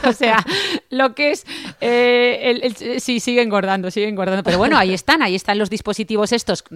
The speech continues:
con los que abríamos un poco, el, eh, con los que introducíamos esta parte del sentido del gusto,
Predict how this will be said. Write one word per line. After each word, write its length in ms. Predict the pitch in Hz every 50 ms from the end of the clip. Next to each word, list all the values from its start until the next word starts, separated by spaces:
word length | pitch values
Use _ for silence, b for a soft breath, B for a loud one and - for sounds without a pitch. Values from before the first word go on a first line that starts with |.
| 151 _
con 120 | - 165
los 120 | 156 151 -
que 100 | - 165
abríamos 500 | 147 151 165 170 180 180 180 185 175 -
un 80 | 190
poco, 300 | 160 196 190 - 190 185
el, 220 | 180 185 180 180 180
eh, 240 | 180 - 185 180 175
con 120 | - 180
los 100 | 170 165
que 100 | - -
introducíamos 540 | 170 160 175 165 160 135 180 175 175 190 170
esta 180 | 175 - 180 175
parte 280 | - 185 - - 180
del 120 | 165 160 143
sentido 280 | - 160 143 165 175
del 120 | 180 185 180
gusto, 360 | 180 202 208 - - 254 269